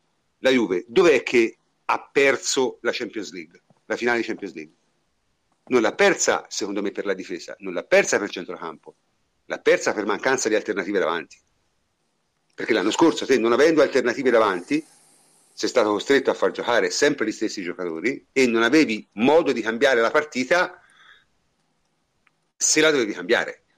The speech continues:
Tra l'infortunio di Piazza e il fatto che eri corto, davanti non avevi, non potevi cambiare. Quindi, alla fine, forse il fatto che si siano concentrati sul,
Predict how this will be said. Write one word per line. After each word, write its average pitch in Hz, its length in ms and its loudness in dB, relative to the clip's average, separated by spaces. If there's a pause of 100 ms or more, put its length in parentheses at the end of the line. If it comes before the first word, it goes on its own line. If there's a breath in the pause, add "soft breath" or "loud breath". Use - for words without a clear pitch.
(680)
Tra 120 140 2
l'infortunio 131 460 0
di 113 60 -6
Piazza 98 560 -2
e 92 340 -6
il 85 80 -6
fatto - 320 -2
che 87 80 -4
eri 92 100 0
corto, 180 580 -2 (420)
davanti 127 580 2
non 131 120 4
avevi, 120 360 2
non 123 120 2
potevi 113 220 0
cambiare. 98 500 -6 (560 soft breath)
Quindi, 123 480 0 (720)
alla 139 180 4
fine, 104 460 -2 (560)
forse - 840 0 (360)
il 107 120 -14
fatto 151 260 0
che 156 60 2
si 123 100 -6
siano 131 200 4
concentrati 139 800 2
sul, 123 640 4